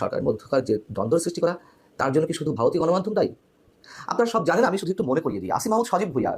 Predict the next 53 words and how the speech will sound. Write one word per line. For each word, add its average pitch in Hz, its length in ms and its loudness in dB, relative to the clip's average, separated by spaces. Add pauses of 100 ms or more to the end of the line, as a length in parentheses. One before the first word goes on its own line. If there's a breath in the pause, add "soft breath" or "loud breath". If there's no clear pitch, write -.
গত 120 140 -2
কয়েকদিন 156 220 0
আগে 170 140 -2
একটি 170 120 0 (380 loud breath)
বাংলাদেশের 135 280 2
টেলিভিশন 135 240 2
চ্যানেলে 127 220 2
সাক্ষাৎকারে 127 340 0
বললেন 123 240 2
যে 120 60 4 (920 soft breath)
সেনাপ্রধান 123 400 2 (520)
তিনি 131 160 4 (440)
অন্তর্বর্তীকালীন 180 580 2 (120)
সরকার 135 280 0
প্রধান 156 160 0
হিসেবে 170 180 0
ডক্টর 131 140 0
মোহাম্মদ 123 200 0
ইউনূসকে 147 280 0
কিছুতেই 185 240 2
মেনে 175 120 0
নিতে 170 120 -2 (260)
পারছিলেন 156 260 2
না, 151 120 0
তার 131 120 4 (160)
নামে 139 200 4
একাধিক 143 260 0
মামলা 135 140 2
রয়েছে, 135 240 0
কীভাবে 135 300 0
মামলা 120 220 2
অভিযুক্ত 135 220 -2
একজন 123 200 0
ব্যক্তি 127 200 0 (300 loud breath)
বাংলাদেশের 123 300 2
সরকার 127 200 -2
প্রধান, 131 220 0 (120)
সেসব - 220 -2
কথা 151 140 -2
তিনি 147 160 2
বলেছেন 143 260 2
নাকি, 131 200 -4
এটি 139 100 -4 (240 loud breath)
আসিফ 131 140 -2
মাহমুদ 135 180 0
সজীব 131 180 2
ভুঁইয়া 127 160 0
বলেছেন। 131 200 0 (420 loud breath)
এবং 226 180 4
সেই 220 140 2
জায়গা 190 180 4
থেকে 233 200 0
তিনি 185 140 2